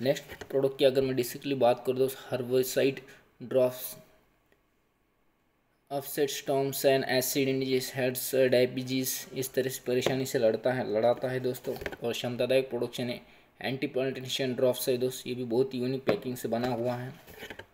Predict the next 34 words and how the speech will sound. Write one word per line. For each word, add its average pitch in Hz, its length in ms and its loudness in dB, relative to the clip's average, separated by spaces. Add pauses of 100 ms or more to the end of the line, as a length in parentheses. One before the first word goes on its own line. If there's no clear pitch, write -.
नेक्स्ट 131 260 -4
अगर 127 200 2
बात 120 320 2
की 131 100 0
जाए 127 160 4
दोस्त 127 280 -4
तो 131 60 0
यहाँ 123 280 -4
पर 131 100 2
तो 127 220 -4 (500)
केयर 135 260 0
ड्रॉप 127 320 0 (280)
मिनरल, 131 540 -2 (1040)
कॉन्ट्रास्ट 131 500 -6
केयर, 127 460 -2 (220)
अ, 117 120 -4
ड्रॉप 123 380 -2
मिनरल 120 440 0
का 123 140 0
है। 127 200 -6 (840)
और 113 80 -2
उसके - 220 -8
बाद 127 160 2
अगर 135 140 4
नेक्स्ट 135 300 -4
बात 120 280 2
की 131 100 0
जाए 123 160 -2
दोस्तों 123 440 -4 (600)
एनेजिम 131 560 -4 (200)
डाइजेशन 127 580 -4
का 123 180 0
ड्रॉप्स 120 420 4
है, 127 240 0